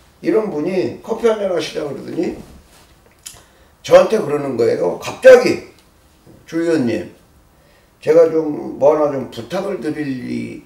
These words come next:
있대요." "뭡니까?" 그랬더니 "제가 천만 원을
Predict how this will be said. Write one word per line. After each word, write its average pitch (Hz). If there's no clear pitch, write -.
있대요." -
"뭡니까?" -
그랬더니 -
"제가 170
천만 247
원을 208